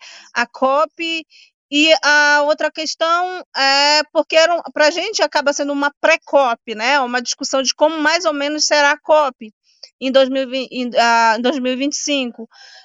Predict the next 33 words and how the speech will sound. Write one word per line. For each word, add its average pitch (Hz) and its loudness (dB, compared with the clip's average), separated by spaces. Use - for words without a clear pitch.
E 294 2
aí 320 0
a 302 2
gente 320 -6
tem, 330 0
tem 320 2
essas 302 2
situações 302 0
de 320 -4
nós 359 0
não 349 -6
estarmos 320 -6
inseridos. 294 -4
Como 320 -4
é 370 -2
possível 277 -10
discutir - -8
uma 311 -2
cop, 285 0
discutir 302 -4
um 320 -4
desenvolvimento 320 -2
sustentável, 277 -4
discutir 277 -6
a 349 4
Amazônia 320 -2
sem 370 -4
a 370 -2
participação 311 -4
dos 269 -10
povos 262 -2
da 254 0
Amazônia, 247 -2